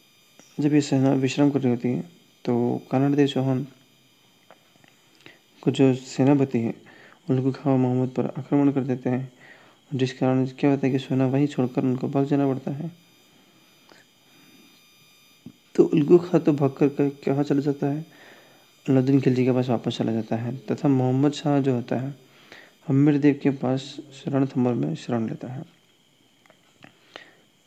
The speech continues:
मोहम्मद शाह वापस क्यों नहीं जाता है अलाउद्दीन खिलजी के पास? क्योंकि वो चिमना बेगम के साथ उनका संबंध था। <clears throat>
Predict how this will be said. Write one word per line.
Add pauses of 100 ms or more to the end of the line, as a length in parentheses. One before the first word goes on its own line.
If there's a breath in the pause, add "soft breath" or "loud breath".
(2750 loud breath)
मोहम्मद
शाह
वापस
क्यों
नहीं
जाता
है (720 loud breath)
अलाउद्दीन
खिलजी
के
पास?
क्योंकि
वो
चिमना
बेगम
के
साथ
उनका
संबंध
था। (1600 loud breath)
<clears throat>